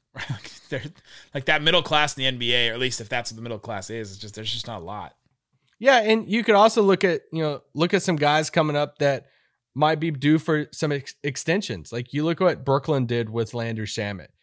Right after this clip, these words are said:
Speaker 2: They probably looked at that saying, "You know, we're not gonna be able to pay Landry Shamet." It's not like he's gonna get twenty a year, but they probably were uncomfortable with what they were gonna have to pay him, so they ship him off for something else. So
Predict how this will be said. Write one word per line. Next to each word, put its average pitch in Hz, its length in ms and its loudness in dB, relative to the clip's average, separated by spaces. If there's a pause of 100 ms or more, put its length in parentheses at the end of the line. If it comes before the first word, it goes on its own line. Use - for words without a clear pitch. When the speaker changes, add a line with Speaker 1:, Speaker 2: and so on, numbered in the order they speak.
(360)
Speaker 2:
They 143 100 0
probably 170 300 6
looked 151 260 2
at 143 80 -2
that 123 200 0
saying, 131 400 -2
"You 135 120 -10
know, 156 100 -6
we're 143 140 -6
not 139 340 -4
gonna 139 160 -2
be 127 120 0
able 123 160 -2
to 110 60 -6
pay 117 280 -4
Landry 110 320 -6
Shamet." 110 300 -8
It's 113 140 -14
not 151 100 -6
like 131 160 -6
he's 117 120 -8
gonna 120 120 -4
get 110 160 -10 (160)
twenty 120 300 -6
a - 20 -4
year, 143 300 2
but 117 240 -4 (340)
they 135 80 -2
probably 170 460 4 (120)
were 139 320 0
uncomfortable 156 680 -2
with 127 140 -4
what 135 180 0
they 127 80 -4
were 123 100 -4
gonna 123 180 0
have 120 160 0
to 117 60 -8
pay 185 280 2
him, 110 200 -2
so 139 180 -6
they 135 300 -6
ship 160 260 -6
him 147 140 -2
off 170 240 2
for - 100 -6
something 131 320 -4
else. 131 380 -6
So 139 340 -4